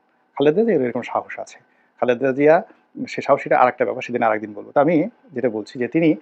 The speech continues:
সেখান থেকে আসার জন্য ছটফট করছেন এবং তিনি আসার মতো তার সাহস আছে, শক্তি আছে। এবং ওয়ান ইলেভেনের সময় তিনি, আহ, সেই, আহ, কাজগুলো করেছেন। তিনি সমস্ত দেশ জাতিকে, মঈনুদ্দিন ফখরুদ্দিনকে চ্যালেঞ্জ জানিয়ে, সমস্ত রাষ্ট্রশক্তিকে চ্যালেঞ্জ জানিয়ে বাংলাদেশে এসেছেন এবং বাংলাদেশে এসে তিনি গ্রেপ্তার বরণ করেছেন।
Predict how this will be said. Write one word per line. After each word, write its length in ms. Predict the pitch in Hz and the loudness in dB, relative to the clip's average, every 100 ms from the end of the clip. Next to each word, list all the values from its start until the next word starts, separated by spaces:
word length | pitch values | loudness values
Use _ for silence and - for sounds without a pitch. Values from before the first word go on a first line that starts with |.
| _ _ - | _ _ -8
সেখান 220 | - 147 | -6 -2
থেকে 160 | 143 110 | 0 0
আসার 200 | - 120 | 0 -2
জন্য 160 | 127 | -4
ছটফট 360 | 127 - - 135 | -4 -4 -4 -6
করছেন 300 | - - 247 - | -6 -4 -6 -4
এবং 140 | - 113 | -8 -6
তিনি 140 | 117 | -2
আসার 240 | 110 - | -2 0
মতো 220 | 131 127 240 - _ - | -2 0 -2 -4 _ -8
তার 100 | - | -8
সাহস 340 | - 123 131 | -2 -2 -2
আছে, 180 | 127 156 | -6 -8
শক্তি 280 | 127 - 110 | -10 -8 -8
আছে। 180 | - | -4
এবং 180 | 131 143 | -2 0
ওয়ান 160 | 120 160 | 0 2
ইলেভেনের 320 | 175 147 113 | 2 2 -2
সময় 380 | - 131 113 190 - _ _ _ _ | -6 -2 0 0 -2 _ _ _ _
তিনি, 240 | 175 170 185 | 2 4 2
আহ, 80 | 262 127 120 117 117 110 | 2 2 4 4 2 0
সেই, 300 | - 143 123 165 | 0 2 2 -2
আহ, 500 | - _ - 50 - - - _ | -8 _ -20 -16 -16 -18 -20 _
কাজগুলো 280 | 123 113 110 | -2 0 -2
করেছেন। 420 | - 185 151 - - _ | 4 4 4 -4 -18 _
তিনি 260 | - 123 147 | -4 -4 -6
সমস্ত 320 | - 175 180 | -4 -2 0
দেশ 260 | 131 127 139 | 2 4 4
জাতিকে, 300 | 120 - 107 | 2 0 -4
মঈনুদ্দিন 340 | 127 151 139 | 0 0 0
ফখরুদ্দিনকে 540 | 131 135 135 117 113 110 | -4 -4 -4 -4 -6 -2
চ্যালেঞ্জ 340 | 139 127 120 | 0 2 0
জানিয়ে, 280 | 104 101 95 _ _ _ - _ _ - | -4 -8 -16 _ _ _ -20 _ _ -2
সমস্ত 240 | 165 170 | 0 4
রাষ্ট্রশক্তিকে 640 | 143 135 208 180 - 135 | 6 4 0 -4 -4 -4
চ্যালেঞ্জ 280 | 120 110 110 | -2 -2 -2
জানিয়ে 160 | 113 160 | -4 0
বাংলাদেশে 460 | 123 120 113 - | 0 0 -2 -4
এসেছেন 300 | 120 123 - | -8 -8 -6
এবং 180 | 147 117 | -4 -2
বাংলাদেশে 460 | 110 117 120 - 117 | -2 -2 -4 -6 -10
এসে 160 | - | -8
তিনি 160 | 156 120 | -6 -4
গ্রেপ্তার 280 | 107 - 104 | -4 -4 -4
বরণ 200 | 98 104 | -6 -12
করেছেন। 280 | - - | -20 -20